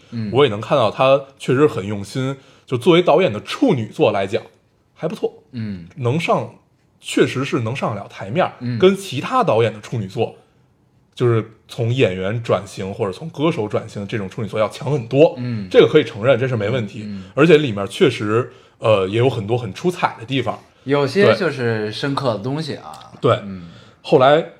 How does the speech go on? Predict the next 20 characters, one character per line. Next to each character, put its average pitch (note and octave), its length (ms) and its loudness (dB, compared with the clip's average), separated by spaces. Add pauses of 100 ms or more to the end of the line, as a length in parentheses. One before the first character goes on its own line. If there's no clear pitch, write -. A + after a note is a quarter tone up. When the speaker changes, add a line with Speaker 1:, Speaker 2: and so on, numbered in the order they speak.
(160)
Speaker 2:
就 D3 120 -2
你 A#2+ 140 0
记 G#3+ 140 0
得 D#3+ 80 6
咱 C3+ 120 4
们 B2+ 320 0
聊 G#2+ 300 4
说 D#3+ 260 2
这 D3+ 100 0
个 A#2+ 60 -2
看 C#3+ 180 -2
完 D#3 100 0
电 E3 140 2
影 G2 100 -4
之 B2+ 120 0
后 D3+ 120 0
很 A2+ 160 -10
生 F3 180 -2
气。 - 280 -12 (260)
Speaker 1:
嗯。 F#2+ 320 -12